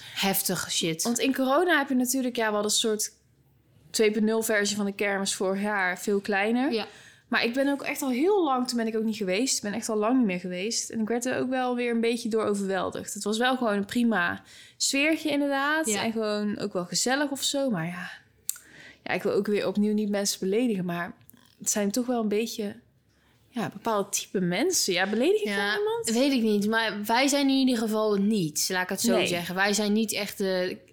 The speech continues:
Speaker 1: kermisgangers, als ik
Speaker 2: Nee,
Speaker 1: het zo mag
Speaker 2: ik
Speaker 1: zeggen.
Speaker 2: vind die attracties ook eigenlijk allemaal niet leuk.
Speaker 1: Nee, als in, ik ben uiteindelijk in de zweefmo-, heb ik dat verteld?
Speaker 2: Ja.
Speaker 1: Ja, ik ben uiteindelijk in de zweefmolen geweest omdat het gratis was. En gisteren ben ik nog in die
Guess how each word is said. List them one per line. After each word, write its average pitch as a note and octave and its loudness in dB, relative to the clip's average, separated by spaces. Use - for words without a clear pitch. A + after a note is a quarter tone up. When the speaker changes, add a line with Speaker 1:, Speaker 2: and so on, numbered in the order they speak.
Speaker 1:
kermisgangers, F3 0
als F#3 -6
ik G#3+ -2
Speaker 2:
Nee, F#3 0
Speaker 1:
het C#3 0
zo F3 0
mag F3 -4
Speaker 2:
ik A3 0
Speaker 1:
zeggen. A3+ 0
Speaker 2:
vind B3+ 2
die A#3 0
attracties C#4 -4
ook B3+ -4
eigenlijk B3+ -4
allemaal A3+ -2
niet D#4 2
leuk. B3 0
Speaker 1:
Nee, A3+ 2
als G#3+ 0
in, A3 -2
ik A3 -2
ben A#3+ 2
uiteindelijk A#3+ 2
in A3+ 4
de G#3+ 4
zweefmo-, C#4 2
heb A#3 0
ik A#3+ -2
dat B3+ 0
verteld? D#4+ -2
Speaker 2:
Ja. C4 2
Speaker 1:
Ja, G#3+ 2
ik G#3 -2
ben G#3+ 2
uiteindelijk A3+ 0
in G#3+ 2
de G#3 2
zweefmolen B3+ 2
geweest G#3 0
omdat F#3+ -2
het - -2
gratis B3 2
was. D4 -4
En A#3 0
gisteren C4 2
ben A3 2
ik A3 0
nog G#3 -2
in G#3+ 0
die G3 -4